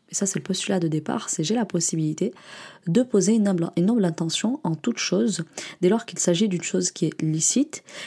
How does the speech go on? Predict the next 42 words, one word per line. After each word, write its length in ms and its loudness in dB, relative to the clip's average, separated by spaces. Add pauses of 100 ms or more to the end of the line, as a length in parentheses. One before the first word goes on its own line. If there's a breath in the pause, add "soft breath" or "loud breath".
(140 loud breath)
et 240 4
dès 160 4
lors, 440 0
euh, 340 0 (320)
que, 440 0
euh, 220 -2 (300)
concrètement, 520 0
dans 120 2
mon 120 2
business, 600 2 (760 loud breath)
euh, 160 2
j'ai 160 4
une 100 4
volonté 360 0
de 100 2
servir, 560 -2 (640 loud breath)
de 60 0
servir 480 2
dans 80 0
l'idée 200 2
de 100 0
plaire 360 0
au 80 0
créateur. 540 -8 (840 loud breath)
Donc 100 2
voilà, 180 0
on 80 4
est 80 4
beaucoup 380 4 (160)
sur 220 0
cette 180 2
thématique-là 580 2
et 60 4
on 80 4
va 100 4
y 80 4
revenir 360 0
tout 160 -8
au 40 0
long 60 2
de 60 2
l'épisode, 440 0